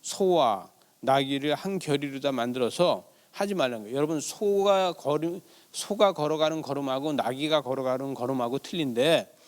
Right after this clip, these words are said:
어떻게 결의로 다 만들어서 밭을 갈고 논을 갈 수가 있겠냐? 안 된다는 거예요.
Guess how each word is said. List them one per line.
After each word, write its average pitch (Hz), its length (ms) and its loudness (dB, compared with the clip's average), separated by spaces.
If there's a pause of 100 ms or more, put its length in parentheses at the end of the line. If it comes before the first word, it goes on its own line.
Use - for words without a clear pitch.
(260)
어떻게 175 420 -2
결의로 170 500 0
다 156 140 0
만들어서 131 520 -2 (300)
밭을 - 400 -2
갈고 131 320 0
논을 135 300 0
갈 113 160 0
수가 131 180 -8
있겠냐? 107 640 -6 (240)
안 147 180 0
된다는 135 400 -2
거예요. 85 160 -20